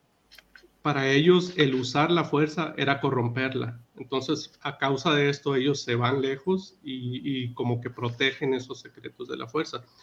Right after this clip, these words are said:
Luke trata de acceder a ellos y lo ponen a, lo someten a unas pruebas, ¿no? Entonces, eh, está, está muy interesante y si, si lo quieren leer.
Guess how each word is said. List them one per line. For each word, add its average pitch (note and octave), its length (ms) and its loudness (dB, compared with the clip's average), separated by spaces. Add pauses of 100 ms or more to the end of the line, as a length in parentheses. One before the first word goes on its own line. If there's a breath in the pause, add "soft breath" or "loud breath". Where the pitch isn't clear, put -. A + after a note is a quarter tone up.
(180 soft breath)
Luke D3 280 6
trata C#3+ 400 2
de C#3+ 60 2
acceder A#2+ 500 -2
a B2+ 100 -2
ellos C#3 480 0
y A#2 260 -4
lo A#2 260 -2
ponen B2+ 320 2
a, - 340 -4 (540)
lo C#3 120 2
someten C3+ 520 2
a B2+ 40 2
unas C3 320 2
pruebas, A#2+ 460 0
¿no? C3+ 180 -2
Entonces, A#2+ 680 -6
eh, - 320 -14
está, F#3+ 300 -4
está E3 200 0
muy F3+ 180 8
interesante C#3+ 680 2
y C3 60 -2
si, B2+ 240 -14
si - 180 -14
lo A#2+ 140 -6
quieren B2+ 300 -2
leer. C#3 400 0